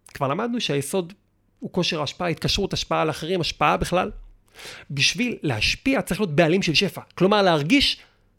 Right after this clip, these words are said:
מלאות וסיפוק. המשמעות תוסבר תכף. תחשבו על זה שקמצנות, כמו גם הנטייה לחוש לא מסוגל, לא יודע מה רוצים ממני, כל, אה, התכונות האלה נובעות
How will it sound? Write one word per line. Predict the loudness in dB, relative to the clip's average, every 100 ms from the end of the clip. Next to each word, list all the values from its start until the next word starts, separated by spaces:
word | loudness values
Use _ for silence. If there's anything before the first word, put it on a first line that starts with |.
| _ 4
מלאות | 4 4 0 -4
וסיפוק. | -4 -4 -6 -8 -14 -20 _ _ _ _
המשמעות | -4 -4 0 -2 -2
תוסבר | -2 2 2 0
תכף. | -8 -10 -16 -14 -14 -14 -20 _ _ -20 -20 -20 -20 _ _ _ _
תחשבו | -6 -2 0
על | 0
זה | 0
שקמצנות, | -2 -2 -2 -2 0 2 0 -2 -8
כמו | 0 2 4
גם | 2
הנטייה | -2 -2 0
לחוש | 0 0 -2 0
לא | 0
מסוגל, | -2 -6 0 4 4 4 0 -4 -10 _ _ _ _ _
לא | -4 -2
יודע | -2
מה | -4
רוצים | -4 0 2 4
ממני, | 4 2 0 -4 -18 _ _
כל, | -10 -10 -8
אה, | -8 -8 -8 -8 -10
התכונות | -4 0 0 2
האלה | 4
נובעות | 2 2 0 -2 -2 -12 -14